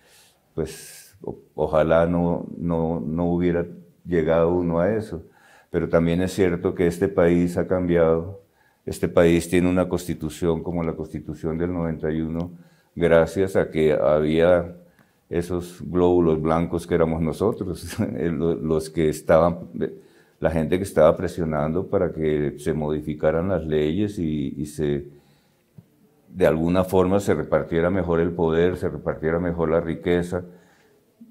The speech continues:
Y digamos, si no hubiera, de hecho, el, el, mi movimiento, que era el, el, el E P L, fue el, el que planteó la constituyente. Después se le unió el M diecinueve y después el país entero, pero la,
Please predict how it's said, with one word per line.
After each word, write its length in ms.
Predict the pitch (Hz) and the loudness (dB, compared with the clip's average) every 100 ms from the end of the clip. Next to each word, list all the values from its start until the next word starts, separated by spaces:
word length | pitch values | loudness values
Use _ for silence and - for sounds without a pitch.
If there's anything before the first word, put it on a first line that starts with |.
| _ - _ | _ -20 _
Y 80 | - | -2
digamos, 600 | 101 98 101 120 123 - - - | 0 2 2 0 -6 -12 -20 -16
si 200 | - 98 | -4 0
no 140 | 90 | 2
hubiera, 240 | 113 120 - | 2 0 -4
de 460 | 69 - 95 95 | -8 -4 0 0
hecho, 360 | 110 - 185 135 | 0 0 2 2
el, 260 | 95 90 85 | 2 0 -2
el, 400 | 85 82 - - | -2 -4 -8 -8
mi 300 | 87 87 92 | -4 0 0
movimiento, 760 | 90 90 87 90 104 92 87 | 0 2 2 2 2 0 -4
que 120 | - 80 | -4 0
era 140 | 82 | 0
el, 280 | 85 78 76 - - | -2 -4 -10 -16 -12
el, 360 | 80 80 76 - | -8 -6 -8 -8
el 120 | 69 | -4
E 60 | 73 | -4
P 280 | 73 80 80 | 2 2 4
L, 340 | 78 95 98 - _ _ _ _ | 2 -2 -6 -16 _ _ _ _
fue 360 | _ - 85 95 | _ 0 2 4
el, 300 | 127 113 78 | 2 0 -2
el 420 | 87 85 78 - | 0 0 -4 -4
que 240 | 85 78 76 | 0 0 0
planteó 1080 | - 78 76 76 82 87 90 85 85 78 | 0 -2 -2 -2 2 2 2 0 0 -2
la 280 | 80 78 85 | -4 -4 -4
constituyente. 920 | 85 78 78 73 78 101 117 107 87 82 - _ | -4 -8 -8 -6 -2 0 -2 -6 -12 -14 -20 _
Después 460 | - 80 80 80 76 | -8 -6 -4 -4 -2
se 100 | 87 | 0
le 60 | |
unió 180 | 85 85 | 0 0
el 60 | 78 | 0
M 200 | 87 90 | 0 0
diecinueve 640 | 85 87 78 76 82 123 | -2 -2 -4 0 2 2
y 40 | 101 | 2
después 320 | 78 - 85 | 0 -4 -6
el 80 | 87 | -4
país 260 | 90 85 87 | 0 0 -2
entero, 400 | 78 107 107 - | 0 0 0 0
pero 200 | 80 78 | 0 2
la, 220 | 78 | 0